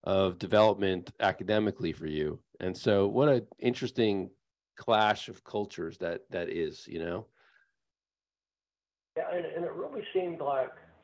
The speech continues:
Speaker 2: where you got prior service there, and then you have kids right out of high school, uh, we,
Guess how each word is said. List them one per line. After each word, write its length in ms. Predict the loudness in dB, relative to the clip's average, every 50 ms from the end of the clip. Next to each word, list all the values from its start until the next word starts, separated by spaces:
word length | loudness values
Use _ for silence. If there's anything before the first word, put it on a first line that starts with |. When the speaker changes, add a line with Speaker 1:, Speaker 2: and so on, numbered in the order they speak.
| _ _ _ _ _ _ _ _ _ _ _ _ _ _ _ _ _ _ -4
Speaker 2:
where 440 | -2 0 2 2 4 2 2 0 -4 -10 -20 -20 -20 -20 -20 _ _ _ _ _ _ _ _ _ _ _ _ _ _ _ _ _ _ _ _ _ _ _ _ _ -4
you 60 | -4
got 140 | -4 -4 -4
prior 300 | -2 0 0 0 0 -2 -6 -6
service 340 | -6 -6 -6 -6 -8 -10 -10 -8 -6
there, 320 | -4 -4 -4 -4 -6 -8 -14 -20 -20 -20 -20 -20 _ _ _ _ _ _
and 360 | -6 -4 -2 -2 -2 -4 -4 -6
then 140 | -8 -8
you 100 | -8 -6
have 120 | -6 -6 -8 -10 -16 _ _ _ -6
kids 220 | -2 -2 -2 -2 -4 -8 -10
right 160 | -10 -8 -8
out 140 | -8 -8 -8
of 80 | -10 -10
high 200 | -10 -10 -10 -10 -12 -12
school, 220 | -8 -8 -8 -8 -8 -12 _ _ _ _ _ _ _ -14 -12
uh, 220 | -10 -8 -8 -8 -10 -10 -12
we, 80 | -14